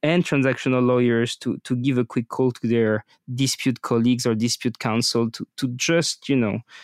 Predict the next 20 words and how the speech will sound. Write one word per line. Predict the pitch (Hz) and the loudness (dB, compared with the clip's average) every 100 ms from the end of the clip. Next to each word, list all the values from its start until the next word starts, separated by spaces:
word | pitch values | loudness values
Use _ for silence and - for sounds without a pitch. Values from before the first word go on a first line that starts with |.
| - _ _ | -20 _ _
uh, | 123 113 - | -2 0 -2
uh, | 117 - | -4 -2
have | 135 127 | 0 0
a | |
quick | 123 - 151 - | -2 0 -2 0
look | 143 127 | 0 0
at | 117 - | -2 -2
what | 120 110 123 - - - _ - | -2 0 0 -2 -10 -14 _ -10
dispute | 123 - - - | -8 -6 -6 -2
resolution | 120 127 - 123 | 0 0 0 -2
provisions | 120 117 113 123 - | 0 0 0 -2 0
we | |
have | 120 117 | 0 0
in | 117 110 | 0 2
there | 120 | 0
to | 123 - 120 | 0 -4 -4
save | - 131 | 0 0
you | 120 | 0
some | 120 110 | 0 0
trouble, | 104 113 104 107 101 - | 0 0 2 2 0 -4